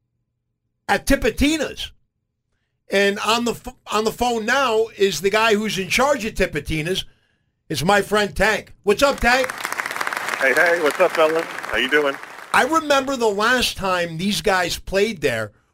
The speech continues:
Speaker 1: we had them come in our, our studio here, and they played my show live, and they did a few Tom Petty songs. They were awesome. We wanted to do that again this morning,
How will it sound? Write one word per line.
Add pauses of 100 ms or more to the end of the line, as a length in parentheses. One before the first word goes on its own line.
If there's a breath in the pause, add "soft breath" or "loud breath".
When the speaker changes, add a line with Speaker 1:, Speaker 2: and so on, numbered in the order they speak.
(160)
Speaker 1:
we
had
them
come
in
our, (100)
our
studio
here, (440 soft breath)
and
they
played
my
show
live,
and
they
did
a
few
Tom
Petty
songs. (460)
They
were
awesome.
We
wanted
to
do
that
again (300)
this
morning,